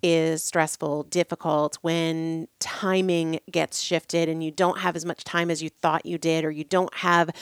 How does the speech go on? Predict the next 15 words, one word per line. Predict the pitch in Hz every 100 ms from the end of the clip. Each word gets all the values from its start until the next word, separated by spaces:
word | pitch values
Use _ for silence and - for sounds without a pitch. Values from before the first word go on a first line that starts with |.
| - -
the | 185
emotional | 165 185 202 - 185
bandwidth | 165 170 170 170 175
that | 170 143
you | 165
thought | - 170 180
you | 175
needed. | 170 165 165 156
Because | 175 196
at | 202
the | 202 220
end | 302
of | 262
the | 202
day, | 170 151 160 170